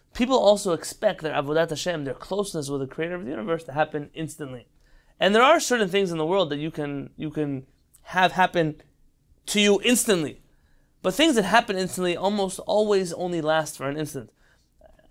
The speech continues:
I once had a person, uh, someone that I love very much, <laughs> respect very much, who for whatever reason their car had some technical issues, and, uh, I'm not exaggerating if I told you, that every time they turned off their vehicle,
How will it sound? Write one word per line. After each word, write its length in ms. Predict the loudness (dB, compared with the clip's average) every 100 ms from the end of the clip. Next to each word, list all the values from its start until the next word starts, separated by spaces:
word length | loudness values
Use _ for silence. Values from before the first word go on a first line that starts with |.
| -20 -10
I 40 |
once 200 | -4 -2
had 120 | 2 2
a 40 |
person, 320 | 0 -4 -6
uh, 220 | -8 -8
someone 220 | -2 0 4
that 100 | 4
I 140 | 4
love 240 | 6 4
very 180 | 4 0
much, 300 | 0 -2 -6
<laughs> 100 | -10
respect 320 | -10 -4 -4
very 220 | -2 -6 0
much, 300 | 0 -2 -8 _ _ _ _
who 140 | 2 6
for 120 | 6
whatever 340 | 8 8 6
reason 260 | 6 6 6
their 160 | 6
car 400 | 6 6 8 8
had 240 | 8 6 6
some 320 | 4 4 -2
technical 420 | 0 0 0 -2
issues, 380 | -2 -2 -4 -4
and, 300 | -6 -6 -6 -10 -8
uh, 440 | -4 -2 -4 -4
I'm 160 | -4 0
not 140 | 2
exaggerating 420 | 4 4 4 2
if 60 | 0
I 80 | -2
told 220 | -2 -2
you, 160 | -6 -10 _ _ -4
that 100 | 4
every 220 | 4 4
time 300 | 4 4 4
they 80 | 0
turned 280 | -2 -6 0
off 240 | -2 0
their 120 | -2
vehicle, 480 | 0 0 0 -2 -4